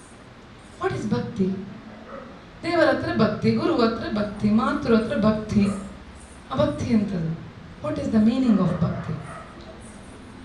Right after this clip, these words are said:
ಎಲ್ಲ ಪ್ರಾಣಿಗಳಲ್ಲಿರುವಂತಹ ಸಹಜ ವ್ಯಾಮೋಹಕ್ಕೆ ಕಾಮ ಅಂತ ಹೇಳ್ತಾರೆ. ಆ ವ್ಯಾಮೋಹದಲ್ಲಿ ತ-, ಒಂದು ಪೊಸೆಸಿವ್ ಟೆಂಡೆನ್ಸಿ ಉಂಟು, ಇದು ನಂದು ಮಾತ್ರ ಆಗಿರ್ಬೇಕು ಅಂತ.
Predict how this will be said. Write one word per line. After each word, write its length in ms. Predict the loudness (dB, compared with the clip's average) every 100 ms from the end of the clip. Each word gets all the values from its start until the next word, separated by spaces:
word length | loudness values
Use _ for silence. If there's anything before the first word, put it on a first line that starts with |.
| -16 -16 -10 0
ಎಲ್ಲ 180 | 0 2 2 2 4
ಪ್ರಾಣಿಗಳಲ್ಲಿರುವಂತಹ 1500 | 4 4 0 -2 -2 -2 0 0 0 -2 -4 -4 -4 -4 -8 -16 -14 -8
ಸಹಜ 340 | -4 0 2 2 4
ವ್ಯಾಮೋಹಕ್ಕೆ 680 | 6 6 4 2 2 0
ಕಾಮ 380 | -4 0 4 6
ಅಂತ 280 | 4 4 2
ಹೇಳ್ತಾರೆ. 520 | 0 0 -2 -4 -8 -14 -18 -18 -6
ಆ 120 | 0 2
ವ್ಯಾಮೋಹದಲ್ಲಿ 1040 | 4 4 4 2 2 0 2 0 -2 -8 -6
ತ-, 160 | -2 0
ಒಂದು 140 | 0
ಪೊಸೆಸಿವ್ 540 | 2 4 4 2 0 2
ಟೆಂಡೆನ್ಸಿ 380 | 2 4 6 6
ಉಂಟು, 140 | 6
ಇದು 100 | 6
ನಂದು 340 | 6 4 0
ಮಾತ್ರ 340 | 0 2 2 4
ಆಗಿರ್ಬೇಕು 560 | 4 6 4 2 2
ಅಂತ. 200 | 4 4